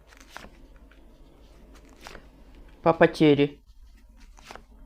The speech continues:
Криса якась. Невежество, подлость. Та я не знаю, це не он. Мені жінку показують, і, і вчора показували, чи коли там, і сьогодні.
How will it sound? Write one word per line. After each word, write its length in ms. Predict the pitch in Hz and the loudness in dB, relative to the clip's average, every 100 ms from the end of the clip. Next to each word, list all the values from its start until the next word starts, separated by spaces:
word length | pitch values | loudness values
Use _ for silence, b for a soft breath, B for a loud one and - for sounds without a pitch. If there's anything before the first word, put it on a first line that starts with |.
| - - | -20 -10
Криса 400 | - 165 156 - | -2 0 0 0
якась. 560 | 139 135 139 139 - - _ _ - - - - - - _ - | -2 -2 -6 -8 -12 -20 _ _ -20 -20 -20 -20 -20 -20 _ -6
Невежество, 680 | 147 147 139 131 - 147 | -2 0 0 -2 -6 -4
подлость. 720 | 139 151 135 131 135 - - - - - - b b b | -2 0 2 2 0 -4 -18 -20 -20 -20 -20 b b b
Та 100 | 202 | 2
я 300 | 240 226 226 | 4 4 4
не 140 | 226 | 2
знаю, 320 | 208 202 185 | 0 2 2
це 140 | 175 185 | 2 2
не 140 | 190 | 4
он. 260 | 175 147 147 - - - - - - - - - - - - b b b - | 4 4 -2 -8 -20 -20 -20 -20 -20 -20 -20 -20 -20 -20 -20 b b b -2
Мені 240 | 185 208 202 | 2 4 4
жінку 440 | 190 165 - 170 | 4 4 2 0
показують, 640 | 165 156 147 139 143 143 | 0 0 0 2 0 -2
і, 40 | 160 | -2
і 380 | 151 - 160 160 | -4 0 2 2
вчора 440 | - - 240 214 | 0 2 4 4
показували, 640 | 180 165 160 147 147 143 | 2 0 0 0 0 0
чи 140 | 139 147 | -2 -4
коли 240 | 147 135 | -2 -4
там, 260 | - 135 - | -4 -6 -2
і 220 | 143 143 | -2 -2
сьогодні. 460 | 143 131 127 135 | -2 -4 -2 -6